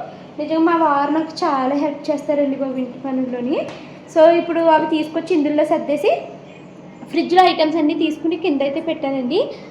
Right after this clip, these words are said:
వాటన్నిటిని అయితే అందులో సర్దేయాలి. ఇంక ఇప్పుడైతే మాత్రము పిల్లల బట్టల అరమర అయితే సర్దేస్తాను. చాలా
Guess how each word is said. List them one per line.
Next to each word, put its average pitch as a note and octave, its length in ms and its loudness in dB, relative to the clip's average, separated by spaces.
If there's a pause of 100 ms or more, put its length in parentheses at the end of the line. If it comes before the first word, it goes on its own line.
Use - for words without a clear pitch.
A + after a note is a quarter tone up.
(160)
వాటన్నిటిని C#4+ 520 -2
అయితే C#4+ 200 -2
అందులో C#4 280 2
సర్దేయాలి. C4 720 2 (540)
ఇంక E4 160 4
ఇప్పుడైతే F4 420 6
మాత్రము E4+ 760 6
పిల్లల D#4+ 260 6
బట్టల E4 340 2
అరమర D#4+ 260 4
అయితే D4+ 200 2
సర్దేస్తాను. D4 680 2
చాలా D4 640 2